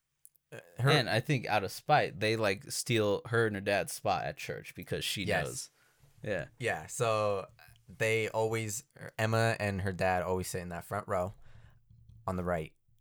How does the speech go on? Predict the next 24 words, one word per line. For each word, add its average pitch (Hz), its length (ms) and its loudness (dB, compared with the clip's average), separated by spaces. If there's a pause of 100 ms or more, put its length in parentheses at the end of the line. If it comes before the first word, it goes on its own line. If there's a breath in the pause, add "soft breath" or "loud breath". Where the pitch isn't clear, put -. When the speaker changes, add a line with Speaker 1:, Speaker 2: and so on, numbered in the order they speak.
(120)
Speaker 2:
Mm-hmm. 107 120 -2
Speaker 1:
And 101 160 2
then 90 500 0 (200)
all 95 140 0
of 87 60 -4
a 87 60 -6
sudden, 104 360 -2
this 85 120 -8
random 92 720 -2 (220)
girl 117 280 4
shows 92 320 0
up 90 280 0 (340)
and 98 120 -4
is 92 160 -2
in 101 180 -2
their 98 140 2
spot. 110 440 2 (1500)
And 90 280 -8
come 87 160 -4
to - 80 -8
find 98 260 -2
out, 135 240 2
it's, - 380 -8
it's - 280 -6